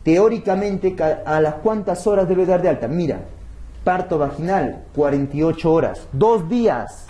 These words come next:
Dos días tiene que estar en tu sala. En alojamiento conjunto. ¿Tu asistente te pegaba, sí o no? Muy bien. ¿Y por parto por cesárea, doctor? El doble, cuatro días, alucina.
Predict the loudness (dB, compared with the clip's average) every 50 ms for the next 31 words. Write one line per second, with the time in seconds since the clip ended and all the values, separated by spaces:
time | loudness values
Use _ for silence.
0 | -18 -18 -18 -18 -16 -8 -2 2 4 4 4 4 2 0 0 0 0 0 -2 -4
1 | -4 -4 -4 -4 -2 -2 -2 -2 -2 -2 -4 -2 -2 -2 -4 -4 -6 -10 -12 -14
2 | -16 -16 -16 -14 -14 -14 -12 -12 -12 -12 -10 -10 -10 -10 -10 -8 -4 0 0 2
3 | 2 0 0 -2 -2 -2 -2 -2 -2 -2 -4 -4 -2 -2 -2 -2 0 0 0 0
4 | 0 0 2 2 2 4 2 2 0 -4 -6 -8 -10 -10 -12 -14 -18 -20 -20 -20
5 | -18 -18 -16 -14 -8 -2 0 2 2 2 0 -2 -8 -16 -18 -12 -4 0 2 2
6 | 2 4 2 0 2 2 0 2 2 2 0 0 -2 -4 -2 -2 0 2 4 4
7 | 4 2 2 2 2 0 0 0 -6 -14 -18 -20 -20 -20 -20 -20 -20 -20 -18 -18
8 | -18 -18 -18 -18 -16 -16 -16 -14 -8 -4 -2 -2 0 2 2 2 2 2 0 -2
9 | -4 -6 -4 -2 -2 -2 0 0 -2 -2 0 0 0 0 0 0 -2 0 0 0
10 | 0 0 0 0 0 0 0 -2